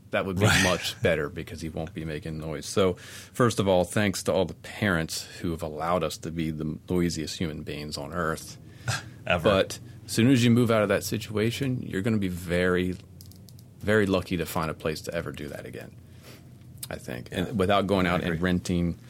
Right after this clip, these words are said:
Speaker 1: a monthly rehearsal spot or, or getting lucky and finding a, a trailer or a, or a house that's secluded from other neighbors or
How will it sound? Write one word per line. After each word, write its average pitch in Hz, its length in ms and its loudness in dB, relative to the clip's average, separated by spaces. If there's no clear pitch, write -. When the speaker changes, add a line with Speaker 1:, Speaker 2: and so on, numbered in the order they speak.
Speaker 1:
a - 60 -2
monthly 87 360 2
rehearsal 87 480 0
spot 85 540 0
or, 85 280 0
or - 100 4
getting 107 300 4
lucky 98 380 4
and 85 160 2
finding 87 380 2
a, 76 120 -2
a 104 80 -2
trailer 90 840 2
or 85 200 2
a, 80 100 0
or 80 200 -4
a 78 40 -4
house - 420 -4
that's - 320 -4
secluded 92 760 -2
from 92 260 0
other 92 240 2
neighbors 95 580 2
or 85 420 0